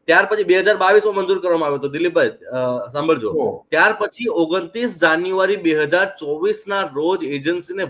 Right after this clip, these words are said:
Speaker 1: વર્ક ઓર્ડર પણ આપી દેવામાં આવ્યો છે. એટલે ઓગણત્રીસ જાન્યુઆરી બે હજાર ચોવીસ, એટલે એક વર્ષ અને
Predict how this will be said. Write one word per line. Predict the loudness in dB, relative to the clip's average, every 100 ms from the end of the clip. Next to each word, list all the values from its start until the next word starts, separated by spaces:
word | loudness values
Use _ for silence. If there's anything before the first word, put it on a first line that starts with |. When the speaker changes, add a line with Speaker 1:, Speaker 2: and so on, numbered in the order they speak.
| -4
Speaker 1:
વર્ક | -4 -4 -6
ઓર્ડર | -4 -4
પણ | -4 -8
આપી | -8 -12 -12
દેવામાં | -8 -4 -4 -4
આવ્યો | -6 -8
છે. | -6 -8 -8 _ _ -12
એટલે | -6 -2 -2 -2
ઓગણત્રીસ | -4 0 0 0 -2
જાન્યુઆરી | 0 0 0 0 0
બે | 0 -2
હજાર | 0 -4
ચોવીસ, | -4 0 2 2 -2 _ _ -10
એટલે | -6 -6
એક | 0 0 0
વર્ષ | -2 0 0 -2 -14
અને | -8 -2 0